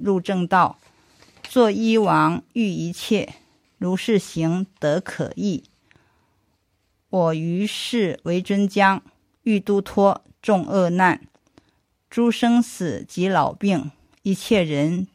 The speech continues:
诸所着。我所见勤苦人，辗转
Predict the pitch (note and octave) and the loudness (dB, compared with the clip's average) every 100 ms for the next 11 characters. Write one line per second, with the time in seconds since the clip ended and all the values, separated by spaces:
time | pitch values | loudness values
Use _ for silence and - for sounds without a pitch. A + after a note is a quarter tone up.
0 | _ - F3+ F#3 - D#2+ - - C#3+ E3 | _ -4 -2 -2 -4 -6 -4 0 2 2
1 | - _ _ _ - _ _ _ - G3 | -2 _ _ _ -20 _ _ _ -2 0
2 | G#3+ G3 - - G#3+ F3+ - - - F3+ | 2 0 -4 0 0 0 -4 -12 -4 0
3 | F#3+ - C#3 - A#2 B2 E3+ F3+ _ - | 0 -2 -6 -6 -6 -4 -6 -8 _ -2
4 | D#3+ G3+ G#3 D#3+ - | 2 2 0 -6 -6